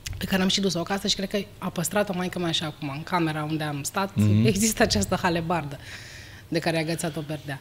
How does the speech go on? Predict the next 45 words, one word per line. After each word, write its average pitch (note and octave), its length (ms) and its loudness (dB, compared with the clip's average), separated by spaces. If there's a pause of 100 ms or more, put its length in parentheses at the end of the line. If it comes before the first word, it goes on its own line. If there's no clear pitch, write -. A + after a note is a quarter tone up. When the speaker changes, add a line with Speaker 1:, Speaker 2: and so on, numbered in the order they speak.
Speaker 2:
Și - 200 2
venirea B2+ 300 10
la C3+ 140 12
București, B2 680 6 (140)
școala C3+ 340 10
cum A#2+ 180 8
a A2 60 10
fost? G2+ 400 4 (260)
Examenul, A#2 540 8
școala? A3+ 400 10
Speaker 1:
Școala, A#3 500 8
în, G#3 400 2
examenul A3+ 420 6
a G#3+ 80 6
fost, A3 280 0
pentru G#3 280 2
mine A3 120 2
era G#3+ 140 6
cumva G#3 280 0
un G3+ 140 4
ultim G3+ 300 0
tren, D#3 420 -2
adică E3 240 -6
era F3 140 0
ori F3+ 160 2
la F3 80 6
Speaker 2:
Mhm. - 80 8
Speaker 1:
bal, F3 160 2
ori E3+ 140 -2
la D#3 100 -2
spital. D#3+ 540 -4 (1040)
Și - 140 2
după A3 180 6
aia E4 120 10
școala E4+ 340 8
a - 20 8
fost E4 360 4
ce - 200 6
mi E4+ 200 10
închipuiam D#4+ 500 8
eu D#4 60 8
că D#4 120 0
o - 20 2
să D4 140 0
fie. C#3 280 -4